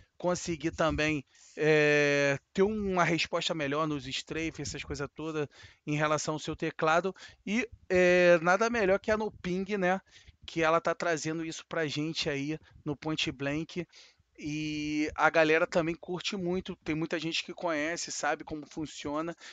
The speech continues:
E eu vou tá mostrando pra vocês também, tá? Vocês podem testar, tá? A... o Noping. Pode pegar sete dias grátis aí pra vocês estarem testando, pra ver se dá uma melhorada também. E caso for, você fecha um,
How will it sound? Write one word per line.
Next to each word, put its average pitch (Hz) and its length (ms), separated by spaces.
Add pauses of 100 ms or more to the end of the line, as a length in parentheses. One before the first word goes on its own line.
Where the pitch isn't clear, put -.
(120)
E 175 60
eu 190 60
vou 196 140
tá 202 140
mostrando 202 400
pra 202 160
vocês 196 420
também, 170 380 (320)
tá? 151 240 (260)
Vocês 170 320
podem 202 340
testar, 170 720 (400)
tá? 143 300 (260)
A... 131 800 (920)
o 165 80
Noping. 156 600 (520)
Pode 156 260
pegar 156 340
sete 156 340
dias 147 280
grátis 139 500
aí 131 220
pra 139 120
vocês 131 200
estarem 127 260
testando, 131 380
pra 139 100
ver 131 80
se - 100
dá 147 80
uma 143 140
melhorada 135 500
também. 135 380 (300)
E 349 100
caso 233 260
for, 226 140
você 247 260
fecha 226 320
um, 202 720